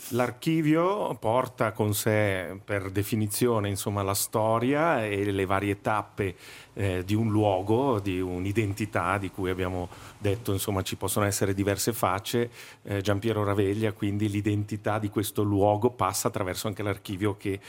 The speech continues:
eh, presiede in quanto fon-, fondazione Archivio Marca soprattutto.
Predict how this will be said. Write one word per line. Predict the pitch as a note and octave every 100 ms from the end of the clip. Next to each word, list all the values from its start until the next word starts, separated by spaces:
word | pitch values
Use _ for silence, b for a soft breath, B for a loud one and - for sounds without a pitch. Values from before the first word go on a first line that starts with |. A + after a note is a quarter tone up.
| B B
eh, | - G2+
presiede | G2 B2 A#2 - C3 A2 G#2
in | F#2+ F#2
quanto | G#2 G2+ G2+
fon-, | F2+ G#2+ G2 A2+ G#2+
fondazione | A2 A2+ G#2 G2+ A#2 G#2+ F#2
Archivio | F2 G#2 F2+
Marca | F2+ E2 -
soprattutto. | D#2+ D2 - - D2 -